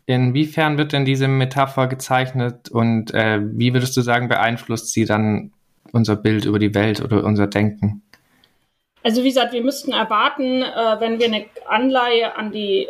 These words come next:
Speaker 2: ähm, Neoklassik des neunzehnten Jahrhunderts, also an die mathematischen Schulen nehmen würden, dass der Markt als,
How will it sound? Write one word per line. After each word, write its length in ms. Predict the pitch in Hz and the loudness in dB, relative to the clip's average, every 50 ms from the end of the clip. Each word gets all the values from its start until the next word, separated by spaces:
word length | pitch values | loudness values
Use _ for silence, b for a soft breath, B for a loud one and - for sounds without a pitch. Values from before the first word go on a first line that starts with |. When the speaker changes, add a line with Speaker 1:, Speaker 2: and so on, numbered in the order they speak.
| - - | -6 -6
Speaker 2:
ähm, 300 | 202 196 190 185 185 - | -4 -4 -2 -4 -4 -4
Neoklassik 680 | - 214 226 226 226 - - 226 240 233 - - 233 233 | -4 0 0 0 0 -2 -2 -2 -2 -2 0 -4 -4 -4
des 200 | - 208 - - | -4 -8 -8 -6
neunzehnten 520 | 208 202 202 226 254 277 262 - - 233 214 | -4 -2 0 2 0 0 0 -2 -8 -4 -2
Jahrhunderts, 260 | 226 214 220 214 - | -2 0 0 0 0
also 140 | - 185 196 | -2 -2 -2
an 60 | 196 | -4
die 80 | 196 190 | -4 -2
mathematischen 920 | 190 196 208 208 - 214 208 196 196 214 240 262 277 277 277 - - 262 | 0 0 0 0 0 -4 -2 0 0 0 0 0 0 -4 -4 0 -2 -2
Schulen 360 | 262 - - - 240 240 233 226 | -2 -2 -10 -6 -2 -2 0 0
nehmen 240 | 214 220 220 202 | 0 -2 -2 -2
würden, 220 | 202 214 214 214 196 | -2 -2 -2 -2 -2
dass 180 | 196 196 - | -4 -4 -6
der 160 | - - 190 180 | -6 -6 -6 -6
Markt 340 | 175 185 196 196 - - | -4 -4 -4 -6 -6 -8
als, 340 | - 196 185 - - - _ | -12 -10 -10 -10 -12 -14 _